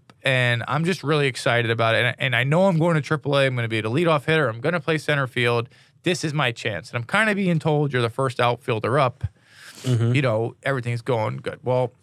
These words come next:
Speaker 1: fortunately, get to triple A, don't get off to a great start. Not terrible, but, you know, I think I was hitting two sixty the first three weeks of the season. But Eric Thames had had a monster s-, big league camp. A m-,
Speaker 2: Oh, sure.
Speaker 1: almost made the team as a non-roster invite.
Speaker 2: That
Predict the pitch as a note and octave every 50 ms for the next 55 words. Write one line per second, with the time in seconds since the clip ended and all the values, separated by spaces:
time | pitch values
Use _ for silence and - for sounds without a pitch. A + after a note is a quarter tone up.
0 | _ - - _ _ _ _ _ _ _ - F3+ G3+ F3 - F3 D#3 D3 C#3+ D3+
1 | D3 C3 C3+ - - C#3 B2 - B2+ B2+ B2 A#2+ A#2+ B2+ B2+ C#3+ B2+ C3+ C3 B2
2 | B2 - - B2+ A#2 A#2 - - C3+ C3 B2 - - B2 A#2+ F3+ G#3 F3+ C3+ -
3 | - D#3 C3 B2+ B2+ B2+ B2+ B2+ C#3+ B2+ B2+ - G2+ - F#3 F3 - C3+ D3 E3
4 | E3+ - F3 E3 D#3+ C#3 - D3 B2+ C3+ B2 - E3 D3+ C3 - - C#3+ B2+ -
5 | - - B2+ A#2+ A#2 A2+ - - A#2+ A#2 A2 - - _ _ - - C3+ C3 A#2
6 | A2+ A2+ A2+ - A#2 A2+ G#2+ - A#2 A#2 A2+ - G#2+ A2 A#2 - - - - -
7 | _ _ - C3 - - D3 D3+ C#3 B2+ - - C3 C#3 C3+ C3 A#2+ - A#2+ A#2+
8 | C3+ B2+ B2 - C#3+ D3 C#3 C3+ C3 C3 C#3 B2+ B2 C#3 C3 B2 - C3+ A#2 G#2+
9 | - _ _ _ _ - C3+ B2+ B2 B2 A#2 A#2 - - - G2+ - - A2 -
10 | B2+ B2+ A#2+ A#2 A#2 A2+ A2 A2 G#2+ G2+ - - C#3+ D3 - F#3 G#3 G3 - D#3+
11 | F3+ E3+ E3 D3+ D3 - - E3 E3 D3 D3 C3 B2+ C3+ C3+ B2+ B2+ B2+ A#2+ A#2+
12 | A#2+ A#2+ A#2+ A2 - A2+ A2 G#2+ G#2+ G#2+ A2+ A2 A2 A2 A2+ G#2+ A2+ A2 A2+ A#2